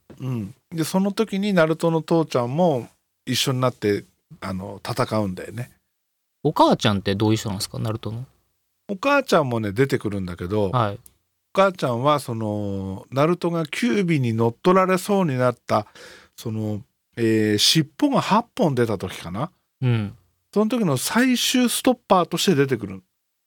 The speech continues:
Speaker 2: あ、もうあと尻尾一本出たらやばいよみたいな
Speaker 1: うんうん。
Speaker 2: 時ってことですか？
Speaker 1: そう。
Speaker 2: へえ。
Speaker 1: で、ストッパーとして出てきて、えー、ナルトと、あの、語り合うんだよ。それでナルトは落ち着くんだよね。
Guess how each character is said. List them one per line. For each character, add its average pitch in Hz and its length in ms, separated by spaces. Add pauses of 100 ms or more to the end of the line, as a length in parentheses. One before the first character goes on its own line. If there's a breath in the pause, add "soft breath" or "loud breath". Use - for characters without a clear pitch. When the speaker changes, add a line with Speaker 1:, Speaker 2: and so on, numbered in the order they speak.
(140)
Speaker 2:
あ、 190 260
も 180 140
う - 20
あ 208 100
と 135 260
尻 - 260
尾 170 100
一 170 80
本 147 180
出 123 80
た 120 100
ら 113 60
や 120 100
ば 135 120
い 131 40
よ 110 80
み 104 100
た 92 80
い 90 60
な 90 260
Speaker 1:
う 151 60
ん 127 220
う 123 60
ん。 - 20
Speaker 2:
時 113 140
っ 98 40
て - 60
こ 98 80
と 120 60
で - 40
す - 60
か？ - 140 (260)
Speaker 1:
そ 104 360 (840)
う。 117 40
Speaker 2:
へ 107 480
え。 - 20 (960)
Speaker 1:
で、 170 100
ス - 100
ト 190 120
ッ - 20
パ 196 220
ー 190 40
と 190 140
し - 80
て 190 80
出 185 160
て 170 140
き - 120
て、 214 340 (360)
え 113 720
ー、 - 20
ナ 131 140
ル 139 100
ト 127 640
と、 165 440
あ 110 80
の、 101 300
語 135 280
り 127 140
合 120 100
う 101 100
ん 82 80
だ - 120
よ。 - 60
そ - 200
れ 196 100
で 247 180
ナ 131 160
ル 123 120
ト 120 140
は 107 140
落 110 240
ち - 80
着 - 60
く 120 140
ん 95 60
だ 85 140
よ 82 60
ね。 101 160